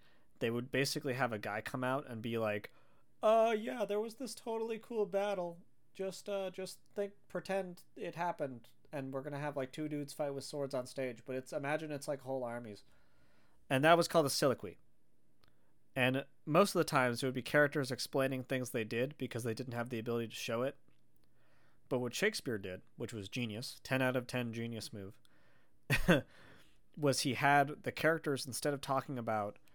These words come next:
what they were doing, the soliloquy was a time when the characters would go up to the audience and have a big speech about what they were thinking and, and their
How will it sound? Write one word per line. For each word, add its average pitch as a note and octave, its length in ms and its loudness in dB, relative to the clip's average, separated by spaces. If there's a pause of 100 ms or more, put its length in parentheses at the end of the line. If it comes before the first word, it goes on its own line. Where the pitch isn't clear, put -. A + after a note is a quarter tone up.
(440)
what C3+ 280 0
they A#2 140 2
were A2 180 0
doing, F3 460 0 (880)
the B2 100 0
soliloquy D3 640 0
was C3+ 300 0
a A2+ 160 0 (140)
time D3+ 480 0
when A#2 260 -2
the A2 80 -4
characters D3 460 0
would A#2+ 240 -8
go G3+ 340 6
up F3+ 200 4
to E3+ 100 0
the D3+ 100 2
audience G#2 540 -2 (680)
and A2+ 120 -6
have C3 160 0
a A#2+ 40 0
big E3+ 280 0
speech - 600 -6 (120)
about C3 240 0
what C3 160 -2
they C#3+ 80 2
were G#2 160 -4
thinking - 580 -6 (420)
and, A#2 220 -2
and A#2 240 -6
their G#2 180 0